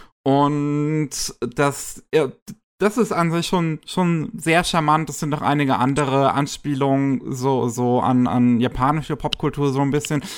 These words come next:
da drin, wo, als ich im Prinzip gemerkt hab, dass es Anspielungen sind, aber ich auch jetzt nicht wirklich was mit denen anfangen konnte, weil das wahrscheinlich auch eher was Japanisches dann einfach ist.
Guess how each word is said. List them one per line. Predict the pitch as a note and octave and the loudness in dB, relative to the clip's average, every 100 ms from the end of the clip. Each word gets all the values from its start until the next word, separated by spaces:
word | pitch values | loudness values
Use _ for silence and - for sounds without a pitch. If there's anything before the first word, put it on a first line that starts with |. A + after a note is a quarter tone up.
| G#3 E3 | -14 -4
da | C3+ | -2
drin, | C3 C#3+ C#3+ C#3+ C3 - B2+ A2 - - - _ - | -2 -2 0 -2 -4 -6 -8 -8 -12 -12 -14 _ -20
wo, | B2+ - D3 C#3 | -18 -2 2 2
als | C3 C3 A#2+ | 0 -2 -2
ich | - - - | -6 -12 -4
im | D3 | -2
Prinzip | - C3 D3+ - | 0 0 -4 -2
gemerkt | A2 C3+ - E3 | 0 2 2 0
hab, | C#3 | -2
dass | B2+ | -4
es | A2+ | -6
Anspielungen | A#2+ C#3 - D3 C3+ C3+ | -4 -4 0 2 2 2
sind, | B2+ C3+ C3 | 2 0 0
aber | A#2 | -2
ich | - | -2
auch | A#2 B2 | -4 -6
jetzt | - | -2
nicht | B2 A2+ | -4 -2
wirklich | B2+ A#2 | -6 -6
was | B2 | -4
mit | B2+ A#2 | -2 0
denen | A#2 | 0
anfangen | A2 C#3 D#3+ C#3 | 0 0 0 -2
konnte, | C3+ C#3 C3+ | -2 -2 -2
weil | A#2 | -2
das | A2+ A2+ | -2 -6
wahrscheinlich | A#2 A#2+ A#2 | -6 -4 -4
auch | A2+ A2+ | -4 -4
eher | A#2+ | -2
was | A#2+ A#2 | -2 -4
Japanisches | A2+ B2 D3 D#3+ D3 C3 | -4 0 0 -2 -6 -4
dann | C#3 | -2
einfach | B2+ C3+ C3+ | 0 -2 -4
ist. | A#2 - | -4 -8